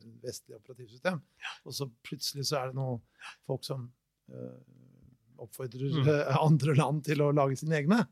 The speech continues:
Speaker 2: Mm.
Speaker 1: Det er dumt for, eh, for etterretningen.
Speaker 2: Mm.
Speaker 1: Så, så det er et eksempel på at det utvikler seg parallelle teknologiunivers, og jeg er ikke så glad for det. Jeg, jeg mener at, eh,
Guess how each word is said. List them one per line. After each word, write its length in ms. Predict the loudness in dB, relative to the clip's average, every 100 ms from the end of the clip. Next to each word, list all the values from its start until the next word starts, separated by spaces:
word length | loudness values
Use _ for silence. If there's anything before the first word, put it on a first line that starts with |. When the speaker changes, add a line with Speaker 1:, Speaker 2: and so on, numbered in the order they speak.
| -4
Speaker 2:
Mm. 140 | -4 -4 -8 _ _ _ _
Speaker 1:
Det 200 | -2 4
er 120 | 4
dumt 340 | 4 0 -2 -6
for, 180 | -4 -2
eh, 380 | -2 -2 -4 -4
for 120 | -4
etterretningen. 580 | -4 -6 -8 -6 -6 -6
Speaker 2:
Mm. 0 | _ _ _
Speaker 1:
Så, 240 | -2 -2 -2 _ -4
så 200 | 0 2 0 -8 -14 -16 -20 -20 _ _
det 200 | -8 2
er 80 | 4
et 180 | 4 0
eksempel 380 | -2 -2 -4 -4
på 120 | -4
at 80 | -4
det 100 | -4
utvikler 520 | -2 -2 -4 -10 -4
seg 180 | -2 0
parallelle 460 | 0 2 2 -2 -4
teknologiunivers, 1120 | -6 -6 -8 -4 -2 0 0 0 0 -2 -6 -12 -20 -20 _ _ 0
og 300 | 4 4 0 -8
jeg 500 | -10 -8 -8 -8 -10
er 200 | -10 -12
ikke 160 | -10
så 160 | -14 -12
glad 260 | -12 -12 -10
for 120 | -8
det. 120 | -8 -12 _ _ -6
Jeg, 300 | -2 -2 -2
jeg 140 | -2
mener 300 | 0 -2 -6
at, 160 | -8 -4
eh, 160 | -4